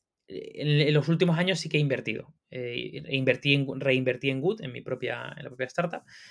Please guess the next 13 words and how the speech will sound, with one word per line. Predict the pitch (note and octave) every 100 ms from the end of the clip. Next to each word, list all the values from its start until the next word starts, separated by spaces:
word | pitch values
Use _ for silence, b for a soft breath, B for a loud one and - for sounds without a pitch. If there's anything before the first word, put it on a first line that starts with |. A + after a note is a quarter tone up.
| B
pero | - C#3+
también, | C3+ C3
por | C#3
ejemplo, | C3+ D3 D3+
he |
metido | C#3+ B2+ B2 B2+
en, | B2 A#2+ A#2+
en | B2 A#2 -
Hemper, | F3+ E3+ F3+ F#3 - _ _ _ -
es | B2
una, | A#2+ A#2 A2+ B2
una, | B2 A#2+ A#2 A#2 A#2+ - - -
eh, | B2 A#2+